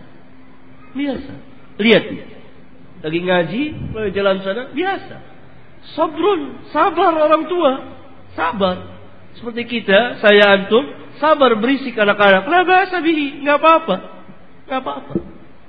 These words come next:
Kan lebih bagus dia main di masjid daripada main di kelenteng. Tahu kelenteng? Ya. Sabrun jamil.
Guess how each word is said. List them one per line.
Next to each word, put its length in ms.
Kan 160
lebih 160
bagus 260
dia 140
main 180
di 80
masjid 400
daripada 340
main 220
di 100
kelenteng. 540
Tahu 160
kelenteng? 340
Ya. 320
Sabrun 480
jamil. 800